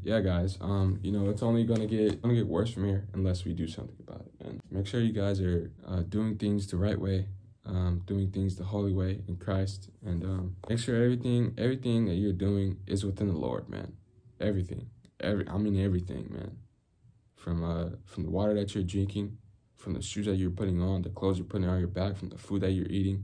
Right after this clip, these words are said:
from the people that you're talking to, from the words that are coming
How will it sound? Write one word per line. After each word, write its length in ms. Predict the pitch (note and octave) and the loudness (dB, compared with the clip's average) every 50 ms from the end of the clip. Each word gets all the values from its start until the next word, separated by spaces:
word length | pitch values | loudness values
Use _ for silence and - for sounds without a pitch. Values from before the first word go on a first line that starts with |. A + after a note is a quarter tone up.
| G2 - - | -8 -12 -14
from 160 | - - F2+ | -6 -4 -4
the 40 | - | -4
people 400 | - - - A2+ G#2 G#2 - F2 | -4 -4 -2 -2 -2 0 0 0
that 60 | F2 | 0
you're 140 | F2+ F2+ F2 | 2 0 0
talking 420 | F2 - G2+ F#2+ F#2+ - - - - | -2 -2 -2 -2 -2 -2 -6 -14 -12
to, 220 | - - - - - _ _ _ | -10 -10 -10 -10 -14 _ _ _
from 160 | _ - G#2 F2 | _ -4 -4 -2
the 60 | D2+ | -2
words 480 | - F2 F2+ F#2+ A2+ B2 A#2+ A#2+ - - _ _ _ _ _ _ _ | -2 0 0 2 2 2 0 -2 -8 -14 _ _ _ _ _ _ _
that 140 | - G2+ F2 | -4 -4 -2
are 80 | D#2 E2 | -2 -4
coming 460 | F#2 - - A2 G#2 G#2 G2 F2+ | -8 -6 -4 -2 -2 0 0 -2